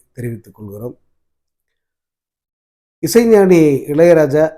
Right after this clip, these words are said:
இந்த பிறந்தநாள் கொண்டாடுகிற இந்த நேரத்தில் அவருக்கு ஒரு பிரம்மாண்ட விழாவை வந்து தமிழக அரசு நடத்துறதா இருந்தது.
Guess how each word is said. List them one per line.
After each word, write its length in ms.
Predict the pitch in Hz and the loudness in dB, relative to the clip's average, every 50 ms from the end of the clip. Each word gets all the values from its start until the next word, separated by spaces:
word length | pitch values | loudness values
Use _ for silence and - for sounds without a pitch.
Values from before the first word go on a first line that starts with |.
| - | -14
இந்த 300 | - 143 135 131 123 127 | -10 -8 -6 -6 -6 -8
பிறந்தநாள் 520 | - - 147 151 160 170 165 160 156 147 135 | -6 -4 -2 -2 0 0 0 0 0 0 -2
கொண்டாடுகிற 720 | - 135 135 131 139 135 131 127 127 123 123 120 117 107 - | -2 -4 -2 -2 -2 -2 -2 -4 -6 -6 -6 -8 -12 -12 -12
இந்த 260 | - 135 131 123 127 | -10 -10 -8 -8 -8
நேரத்தில் 640 | 117 117 135 143 143 123 - - 139 151 175 - _ _ _ | -10 -8 -6 -6 -6 -6 -8 -8 -8 -8 -8 -10 _ _ _
அவருக்கு 800 | - 127 135 147 175 175 170 170 - 156 151 143 139 123 120 117 | -10 -6 -2 0 0 0 0 -4 -4 -4 -2 -2 -2 -4 -6 -10
ஒரு 180 | 113 123 123 113 107 | -12 -12 -12 -10 -10
பிரம்மாண்ட 560 | 127 139 143 165 175 180 180 170 175 175 160 | -8 -8 -4 -2 -2 -2 0 0 0 0 0
விழாவை 460 | 139 131 135 147 151 147 143 139 123 | 0 0 0 0 0 0 0 -2 -6
வந்து 500 | 113 113 120 131 143 139 123 113 107 _ _ | -6 -8 -10 -6 -6 -6 -6 -8 -12 _ _
தமிழக 360 | - 123 143 139 139 123 117 | -10 -8 -6 -6 -6 -6 -10
அரசு 320 | 117 110 110 - - 131 | -14 -16 -20 -18 -16 -16
நடத்துறதா 680 | 131 123 117 113 120 - 131 110 107 117 120 117 110 98 107 | -14 -14 -16 -18 -16 -14 -14 -14 -12 -14 -14 -14 -14 -18 -16
இருந்தது. 400 | 117 123 131 127 117 104 95 _ | -10 -10 -10 -10 -10 -16 -20 _